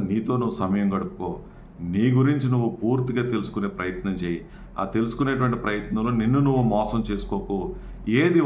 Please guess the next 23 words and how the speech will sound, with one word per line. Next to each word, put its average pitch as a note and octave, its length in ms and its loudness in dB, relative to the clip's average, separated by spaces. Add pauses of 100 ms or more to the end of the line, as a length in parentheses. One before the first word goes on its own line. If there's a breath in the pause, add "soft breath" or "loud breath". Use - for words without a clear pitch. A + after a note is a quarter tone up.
వాస్తవం C3 460 0
అయితే A2+ 180 -2 (140)
దాన్నే G2+ 320 -2 (560)
అంగీకరించు, A2 640 2 (380)
దాన్ని G2+ 180 2 (100)
మార్చుకునేటువంటి G2 760 -2
ప్రయత్నం F2+ 440 -6
చేయి. F2 200 -4 (540 loud breath)
మనిషి C3 380 2
అనేటువంటి G#2+ 460 0
వాడు G2 140 -2 (120)
తప్పులు G2 380 -4
చేస్తాడు, F2+ 480 -6 (640 loud breath)
మనిషి B2 340 2
అనేటువంటి A2 420 0
వాడు G2+ 220 -2
తప్పటడుగులు G2+ 540 -2
వేస్తాడు, F2+ 380 -6 (140)
మనిషి A2+ 300 -2
అనేటువంటి G#2 420 -2
వాడు G2 200 -6
పొరపాట్లు A2+ 520 -2
చేస్తాడు. F#2 460 -4